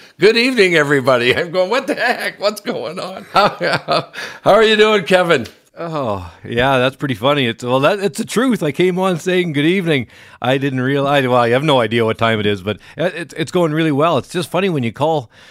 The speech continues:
Speaker 2: the, the games out of Beijing, your clock is exactly backwards.
Speaker 1: Right.
Speaker 2: So for me, it is evening right now and, and not morning. And, uh, anyway, it's great fun. The, the games are terrific.
Speaker 1: Yeah, yeah, they really are. And Warren, I always see you when you come on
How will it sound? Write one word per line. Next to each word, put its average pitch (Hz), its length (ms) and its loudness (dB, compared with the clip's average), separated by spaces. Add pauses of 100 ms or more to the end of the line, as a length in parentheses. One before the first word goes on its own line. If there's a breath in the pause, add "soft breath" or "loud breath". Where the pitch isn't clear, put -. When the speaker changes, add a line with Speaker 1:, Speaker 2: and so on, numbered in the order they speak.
(160 loud breath)
Speaker 2:
the, 123 280 0
the 123 140 -4
games 131 340 0
out 131 80 2
of 107 140 -4
Beijing, 131 540 0
your 127 280 -4
clock 143 380 -6
is 110 100 -8
exactly 104 680 -2
backwards. 117 420 -2
Speaker 1:
Right. 123 200 0 (120)
Speaker 2:
So 113 320 -4 (160 soft breath)
for - 180 -6
me, 151 200 2
it 123 100 2
is 151 340 0
evening 113 380 -2
right 107 220 -4
now 107 300 -2
and, 92 220 -8
and 101 160 -8
not 101 180 -8
morning. 98 380 -8
And, 80 120 -16 (100)
uh, 98 140 -8 (480 loud breath)
anyway, 147 340 0 (100)
it's 131 140 -4
great 175 280 0
fun. 139 360 0
The, 101 80 -6
the 104 240 -8
games 127 380 -2
are 120 100 -4
terrific. - 600 -4 (120)
Speaker 1:
Yeah, 107 300 -2 (240 soft breath)
yeah, 117 200 -2
they 123 140 0
really 127 260 0
are. 123 120 -2
And 123 180 -2
Warren, 151 240 0
I 139 80 2
always 143 300 -2
see 147 160 -4
you 131 180 -2
when 123 140 -6
you 107 60 -8
come 113 160 -6
on 120 200 -6